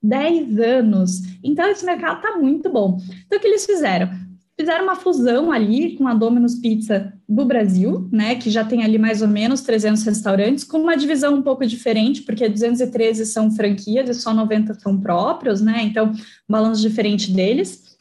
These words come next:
é, pra fazer essa fusão aí e juntar as duas marcas, né, trazer as duas pra mesma, pro mesmo guarda-chuva de gerenciamento.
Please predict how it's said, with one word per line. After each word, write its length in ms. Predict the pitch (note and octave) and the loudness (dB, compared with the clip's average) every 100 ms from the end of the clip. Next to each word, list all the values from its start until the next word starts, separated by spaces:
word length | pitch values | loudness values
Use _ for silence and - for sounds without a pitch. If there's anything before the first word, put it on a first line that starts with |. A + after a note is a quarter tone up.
| _ _ _ | _ _ _
é, 1000 | A3+ A3+ A#3 A#3 A3+ A3+ A3+ A3 A3 A3+ | -2 0 2 0 0 -2 -4 -4 -4 -4
pra 240 | A#3 D#4+ E4 | -2 -4 0
fazer 180 | F4+ D#4 | 0 0
essa 220 | D#4 D4+ | -2 -4
fusão 480 | - C4+ C4+ C4 D4 | 0 2 2 4 2
aí 360 | B3+ B3+ D4 - | 2 0 0 0
e 240 | C#4+ C#4+ | -2 -2
juntar 420 | C#4+ D4+ C#4+ B3+ | 0 2 2 2
as 80 | B3+ | 2
duas 260 | C4 D4+ C#4 | 2 2 2
marcas, 600 | G3+ G3+ G3 F#3+ F3+ F#3+ | 0 0 0 0 0 0
né, 240 | G#3 G#3+ | 0 0
trazer 320 | A3 G#3 G#3 | 0 0 2
as 120 | G#3+ | 0
duas 440 | G#3 A3 A3+ - - _ | 2 0 -2 -6 -18 _
pra 140 | A#3+ | 0
mesma, 440 | A3+ A#3 A#3 B3 A#3 | 2 2 2 0 0
pro 140 | A#3 | 0
mesmo 240 | A3+ A#3+ | 2 2
guarda-chuva 580 | A#3+ A#3 A3+ A3 A#3 A3 | 2 2 0 -2 -2 -2
de 120 | G#3+ | -2
gerenciamento. 1000 | G#3 A#3 A#3 A#3 - C4 A3+ E3+ - D#3+ | 0 0 0 -2 0 2 2 0 -4 -8